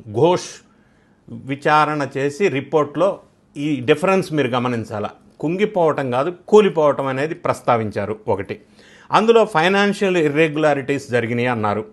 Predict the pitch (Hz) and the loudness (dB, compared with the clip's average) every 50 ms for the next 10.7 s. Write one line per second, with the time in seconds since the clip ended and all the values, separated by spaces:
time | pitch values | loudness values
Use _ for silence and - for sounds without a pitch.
0 | _ _ - _ - _ _ _ - 180 190 214 240 247 254 247 214 190 170 156 | _ _ -20 _ -20 _ _ _ -4 0 2 4 4 6 6 6 6 6 4 4
1 | 170 180 180 185 180 170 175 196 208 202 - - 151 - - 165 160 156 143 143 | 2 0 0 0 -2 -2 -4 -4 -6 -4 -2 -4 -4 -2 -4 -4 -2 -2 -2 -2
2 | 135 123 120 113 110 120 123 135 127 113 110 104 104 101 107 113 - - _ - | 0 -2 -2 -2 -2 -4 -4 -4 -4 -2 -2 -4 -4 -4 -6 -6 -8 -12 _ -20
3 | _ - 123 180 214 220 214 170 190 - - 160 165 160 156 202 208 220 226 247 | _ -4 0 2 4 4 4 2 0 0 2 2 2 4 4 4 4 4 4 2
4 | 220 208 202 196 190 180 170 - - 160 156 156 - - - 180 185 180 175 - | 0 0 0 -2 -2 -2 -4 -2 0 0 0 0 -4 -4 0 2 2 2 2 0
5 | - 151 139 143 143 151 156 156 160 165 151 - - - 131 131 139 147 147 151 | -2 -2 -2 -2 -2 -2 -2 0 0 -2 -2 -6 -10 -10 -8 -4 -2 0 2 0
6 | 156 147 147 - - - 156 147 147 147 135 135 135 139 135 131 135 147 139 - | 0 -2 -6 -10 -6 -4 -4 -2 -2 -2 -2 0 0 2 2 2 0 0 -2 -4
7 | - - 135 139 139 143 139 131 131 127 127 127 131 143 143 147 - _ _ _ | -2 0 2 2 2 0 -2 -4 -2 -2 -2 -2 -2 -4 -6 -8 -12 _ _ _
8 | _ - 143 139 143 - - 127 127 123 127 131 127 117 - _ - 139 127 127 | _ -2 0 0 0 0 -2 -4 -2 0 0 0 -2 -4 -10 _ -4 -2 -2 -2
9 | 120 - 113 117 113 113 120 - - _ - 131 117 - - 117 107 110 110 110 | -4 -4 -4 -4 -4 -4 -6 -8 -8 _ -2 -2 -2 -2 -4 -4 -4 -4 -4 -4
10 | 117 123 120 117 107 - - - 98 95 107 113 - - | -4 -6 -6 -8 -8 -8 -8 -8 -8 -6 -6 -8 -10 -12